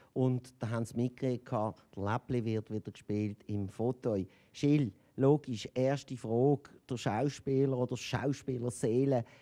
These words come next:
hat garantiert gedarbt in den letzten Monaten. Was ist es für ein Gefühl, wieder können, dürfen, zu produzieren auf der Bühne und das, was man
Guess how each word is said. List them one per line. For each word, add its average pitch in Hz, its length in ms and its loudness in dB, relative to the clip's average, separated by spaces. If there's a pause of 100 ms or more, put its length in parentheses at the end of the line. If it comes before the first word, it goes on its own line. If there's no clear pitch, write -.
(100)
hat 123 180 -2
garantiert 120 680 2 (340)
gedarbt - 880 -4
in 117 220 0
den 110 200 2 (120)
letzten 110 640 -2
Monaten. 113 880 2 (880)
Was - 160 -6
ist 117 160 0
es 135 120 -8
für 135 120 -4
ein 123 100 -4
Gefühl, 131 640 0 (100)
wieder 110 220 -2
können, 131 560 0 (300)
dürfen, 123 560 -2 (160)
zu - 120 -20
produzieren 135 880 -4
auf 123 180 -4
der - 100 -8
Bühne 123 600 0 (460)
und 113 240 -2 (240)
das, 110 320 -2
was 120 140 -4
man 113 340 2